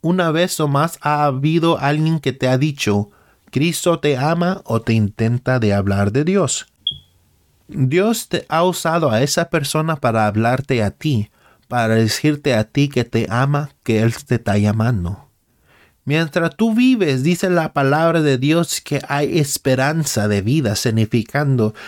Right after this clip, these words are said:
que hay esperanza de ser salvos, hay esperanza de ser cambiados. Y a veces, aun cuando le servimos a Dios, hay a veces que la gente falla, pero se siente que no puede regresar a Dios o que Dios no lo puede perdonar.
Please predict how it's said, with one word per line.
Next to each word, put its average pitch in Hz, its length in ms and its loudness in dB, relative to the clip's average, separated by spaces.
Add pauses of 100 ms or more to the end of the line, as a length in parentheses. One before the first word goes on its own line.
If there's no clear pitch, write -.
(160)
que - 80 -4
hay 139 160 2
esperanza 117 840 0
de 107 120 2
ser 117 300 -2
salvos, 107 580 0
hay 135 140 2
esperanza 135 840 0
de 107 120 2
ser 113 320 -2
cambiados. 104 800 -4 (960)
Y 202 140 0
a 208 100 2
veces, 208 380 0
aun 170 340 2
cuando 175 300 0
le 151 160 2
servimos 165 560 0
a 151 140 0
Dios, 151 260 0
hay 165 160 -2
a 160 80 0
veces 175 360 0
que 135 140 2
la 131 140 2
gente 196 320 -2
falla, 160 560 -2 (680)
pero 180 240 2
se 170 140 0
siente 208 380 -2
que 165 140 0
no 165 180 0
puede 180 300 2
regresar 139 560 0
a 147 120 2
Dios 139 420 2
o 143 140 -2
que 139 140 0
Dios 139 300 -2
no 135 120 0
lo 131 160 0
puede 127 280 0
perdonar. 110 720 -2